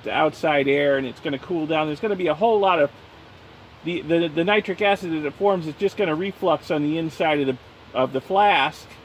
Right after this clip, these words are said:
and up here and drip right back down in unless I can keep all this warm enough for it to come across as a vapor into the condenser. So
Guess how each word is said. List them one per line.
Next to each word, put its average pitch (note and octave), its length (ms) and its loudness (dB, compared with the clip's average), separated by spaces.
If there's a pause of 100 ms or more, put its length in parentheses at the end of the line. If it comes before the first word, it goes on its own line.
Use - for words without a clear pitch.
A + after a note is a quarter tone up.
(180)
and D3 160 2
up E3+ 160 -2
here D#3+ 420 0 (380)
and C#3+ 140 -2
drip F#3 220 0
right E3+ 220 0
back D#3+ 280 -2
down E3 320 0
in D#3 180 0
unless D3 320 -2
I D#3+ 80 -4
can C#3 120 -6
keep F#3 260 -6
all F3 240 4
this F3+ 240 -4
warm E3+ 320 0
enough D3+ 360 0
for C#3+ 140 -2
it A2+ 80 -6
to C3 60 -10
come D#3+ 220 -4
across D3 360 -2
as C3 100 -6
a C3 60 -2
vapor C#3 420 -2
into A#2+ 160 -4
the A2+ 60 -8
condenser. B2+ 540 -4
So B2+ 260 -2